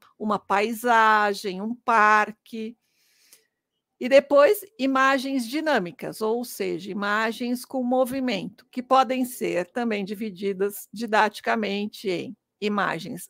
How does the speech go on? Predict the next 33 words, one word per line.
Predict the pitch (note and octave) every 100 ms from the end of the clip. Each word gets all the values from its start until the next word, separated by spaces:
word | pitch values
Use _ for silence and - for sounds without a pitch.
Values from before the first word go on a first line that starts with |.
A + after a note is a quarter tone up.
| _ -
ao | A3 G#3+
vivo | F#3 G3+ A3+ A#3 D#4 - _ _ -
e | A#3
imagens | G#3+ G3+ F#3+ G#3 A3 A3+ B3 A3+
gravadas. | G#3+ A3 A3+ B3+ G#3+ - - C4+ - - - - - -
As | A3 A#3
imagens | C4 B3+ B3 A#3 B3 C4
ao | C4
vivo, | A3 A3+ F#3+ G#3
exemplos, | A#3 B3 A3+ F#3 - - - - _
o | -
que | -
a | F#3
gente | G#3+ G3+ G3+
acabou | G#3 G3 A#3+
de | B3
fazer | - C4+ B3+
agora, | C4 B3+ A3 F3 - -
carnaval. | G3+ G#3+ A#3 B3 A3+ A3 F3 D#3 - _ _ _
Nós | D#3 -
fizemos | F3+ F#3+ F3+ F#3+
o | G3+
Carnaval | A3 F#3+ F#3+ F3+ F#3
de |
São | - G3+
Paulo | G#3 G3+ F3+ F3 E3+
com, | - F#3 F3+ -
com | G#3+
a | F3+
Para | - F3 F3+
Todos | - F#3+ G3 G#3
Verem. | F#3 E3+ D#3 - _ _ - - - _ _ _ _ _ _
Então, | F3 G3+ A#3+